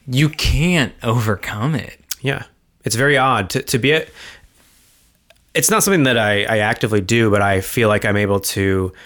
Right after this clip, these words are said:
Speaker 2: have an emotional response and look at it rationally and still have that exact same emotional response despite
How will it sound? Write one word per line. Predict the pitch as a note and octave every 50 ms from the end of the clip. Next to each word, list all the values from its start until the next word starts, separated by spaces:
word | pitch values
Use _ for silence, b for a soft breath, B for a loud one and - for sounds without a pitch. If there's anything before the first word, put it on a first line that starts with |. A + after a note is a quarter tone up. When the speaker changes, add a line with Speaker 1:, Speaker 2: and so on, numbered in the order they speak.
| B B B
Speaker 2:
have | - - A#2 B2 B2
an | A#2+
emotional | A2+ A2+ A2 G#2+ G2+ - A2 G2+
response | G2 F#2 - - G#2 G2 F#2+ G2 G2 F#2+ - - - _ -
and | A2+ G#2+ A2 A2 A2
look | A2 G#2+ - A#2
at | G#2+ G2+ G#2
it | G#2+
rationally | G#2 G2 F#2+ G2 F#2+ - - G2+ F#2+ F#2+ G2
and | G2 F#2+ F#2+ -
still | - - - A2 G2+ F#2
have | F#2+ F#2+ F#2 F#2
that | F#2+ F#2+ G2+ - -
exact | A#2 G#2 G2 G#2 G2 G2 -
same | - - G2 F#2+
emotional | F#2+ G2 G2 G2 - - G#2+ G#2+
response | G#2 - - G2 F#2+ F#2 F2+ -
despite | - G#2+ F#2 - - - A2 G#2 G2+ - -